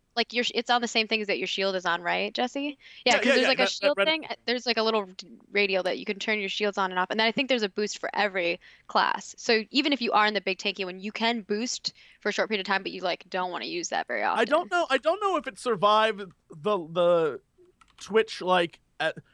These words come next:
Speaker 2: I guess six months is how long Twitch videos stay up on your thing. I have no idea how it is. But maybe, if you're lucky and it's still there, there's, like, four hours of me playing Dreadnought
Speaker 1: <gasps>
Speaker 2: from, uh, pax East,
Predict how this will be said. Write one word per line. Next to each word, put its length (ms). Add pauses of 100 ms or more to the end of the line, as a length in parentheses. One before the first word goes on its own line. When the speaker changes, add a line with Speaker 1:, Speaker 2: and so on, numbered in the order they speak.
(120)
Speaker 2:
I 80
guess 180
six 300
months 280
is 120
how 140
long 320
Twitch 220
videos 240
stay 160
up 120
on 80
your 60
thing. 120
I 40
have 100
no 120
idea 160
how 120
it 60
is. 100 (300)
But 180
maybe, 580
if 220
you're 140
lucky 500
and 100
it's 100
still 220
there, 380 (260)
there's, 180
like, 180 (160)
four 240
hours 380
of 80
me 120
playing 340
Dreadnought 460
Speaker 1:
<gasps> 60
Speaker 2:
from, 460
uh, 280 (120)
pax 580 (320)
East, 520